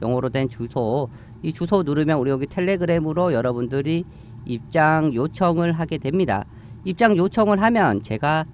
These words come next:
승인, 승인을 해야 여러분들이 정확하게 들어옵니다.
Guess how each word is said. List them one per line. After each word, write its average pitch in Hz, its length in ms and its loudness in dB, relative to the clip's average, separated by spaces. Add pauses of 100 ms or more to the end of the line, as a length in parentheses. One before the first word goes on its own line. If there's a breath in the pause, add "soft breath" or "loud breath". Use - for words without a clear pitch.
(260)
승인, 170 880 0 (380)
승인을 233 500 0
해야 185 320 6
여러분들이 127 560 0
정확하게 127 500 -4
들어옵니다. 139 600 0